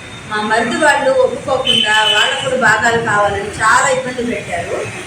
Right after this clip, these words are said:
మా వారు చాలా సంవత్సరాలు కూడా ప్రయత్నం చేశాడు, చేసినా కూడా వాళ్ళు సమాధానం చెప్పకుండా తప్పించుకొని తిరుగుతూ,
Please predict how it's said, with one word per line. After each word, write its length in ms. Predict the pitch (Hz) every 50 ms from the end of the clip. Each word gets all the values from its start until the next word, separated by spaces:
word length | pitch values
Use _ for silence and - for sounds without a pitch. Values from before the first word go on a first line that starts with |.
| - - - - -
మా 80 | 208
వారు 400 | 208 208 220 240 - 330 - -
చాలా 260 | - 277 254 262 294 302
సంవత్సరాలు 540 | 302 - - 302 - - - 302 302 294
కూడా 120 | 294 - -
ప్రయత్నం 580 | 605 - - 269 269 269 - 302 285 - -
చేశాడు, 560 | 359 262 - - 262 - 233 - - 453 233 - - - - - - - - - - - - - 294
చేసినా 300 | 302 311 320 320 320 311
కూడా 140 | 302 311 330
వాళ్ళు 280 | 302 262 254 254 247
సమాధానం 640 | - 247 233 247 269 285 302 294 - 285 277 285 - 277
చెప్పకుండా 840 | 233 - - 302 294 294 294 277 269 269 262 262 262 269 262 262 240
తప్పించుకొని 480 | 247 240 - - - - 269 262 254
తిరుగుతూ, 680 | 254 247 247 247 247 254 247 247 240 247 247 247 247